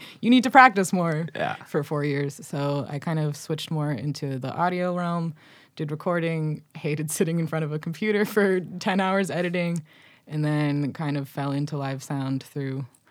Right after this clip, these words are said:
Speaker 1: our friend Trevor.
Speaker 2: Mm-hmm.
Speaker 1: Um, and then, yeah, just kind of really loved that from there. And, um, that kind of opened up events for me, A V, like, um,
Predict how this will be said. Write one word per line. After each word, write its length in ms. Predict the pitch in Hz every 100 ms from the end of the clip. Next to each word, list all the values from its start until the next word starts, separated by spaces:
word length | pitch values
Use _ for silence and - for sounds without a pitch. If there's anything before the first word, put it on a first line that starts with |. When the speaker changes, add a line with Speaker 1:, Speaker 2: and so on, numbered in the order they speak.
| _ _ _
Speaker 1:
our 100 | 143
friend 260 | 147 139 143
Trevor. 480 | - 170 160 160 156 -
Speaker 2:
Mm-hmm. 380 | 120 107 107 107 107 _
Speaker 1:
Um, 640 | 147 139 135 131 131 143 160 - -
and 200 | 147 143
then, 420 | 143 139 139 139
yeah, 240 | 160 147
just 240 | 147 151 -
kind 180 | 151
of 120 | 147 139 139 151
really 300 | 156 156 156
loved 380 | 147 151 147
that 220 | 143 143 -
from 180 | 151 147
there. 300 | 147 147 143
And, 360 | 135 139 151 - _ _ _ _ _
um, 340 | 147 143 - -
that 180 | 135 -
kind 160 | 156
of 80 | 143
opened 280 | 147 147 147
up 200 | 143 135 - - 151 156
events 460 | 156 135 156 156 -
for 100 | 170
me, 360 | 156 151 147 139
A 140 | 131
V, 520 | 131 147 147 147 143 139
like, 380 | 131 131 127 - - _ 147
um, 480 | 139 143 - 143